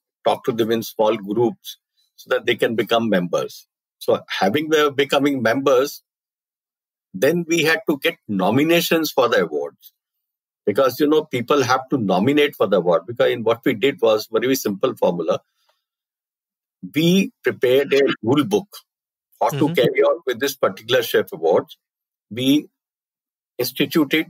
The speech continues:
Speaker 1: sixteen awards to start with.
Speaker 2: Okay.
Speaker 1: Golden Hat Chef, a Lifetime Achievement Award, Golden Hat, Silver Hat, subsequently Lady Chef, and there are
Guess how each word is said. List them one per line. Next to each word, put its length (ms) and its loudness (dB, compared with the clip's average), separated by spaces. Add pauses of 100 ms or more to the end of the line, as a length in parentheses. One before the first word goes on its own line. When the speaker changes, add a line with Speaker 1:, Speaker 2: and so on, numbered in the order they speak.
(120)
Speaker 1:
sixteen 640 -2
awards 480 0
to 80 -20
start 300 -2 (100)
with. 160 0 (720)
Speaker 2:
Okay. 260 -4 (680)
Speaker 1:
Golden 340 2
Hat 240 0
Chef, 300 0 (580)
a 80 2
Lifetime 500 2
Achievement 640 2
Award, 360 2 (260)
Golden 380 2
Hat, 240 0 (440)
Silver 580 -2
Hat, 260 0 (920)
subsequently 640 -2
Lady 460 0
Chef, 320 0 (1000)
and 160 0
there 180 2
are 140 0